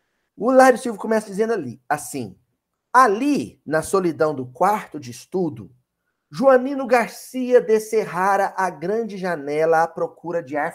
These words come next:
fresco. Repousara minutos breves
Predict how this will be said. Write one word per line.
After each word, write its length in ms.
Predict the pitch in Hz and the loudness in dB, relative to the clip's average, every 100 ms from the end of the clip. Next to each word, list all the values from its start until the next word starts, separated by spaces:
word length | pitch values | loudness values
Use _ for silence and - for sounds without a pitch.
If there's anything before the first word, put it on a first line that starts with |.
| - | -10
fresco. 560 | 139 123 - - - _ _ _ _ _ _ _ _ | -10 -10 -12 -20 -20 _ _ _ _ _ _ _ _
Repousara 720 | - 127 139 135 127 139 135 | -12 -6 -2 -2 2 2 2
minutos 640 | 131 147 202 202 190 160 127 | 0 -4 -4 -4 -4 -6 -4
breves 760 | - 151 185 208 214 208 - | 0 6 6 6 0 -12 -20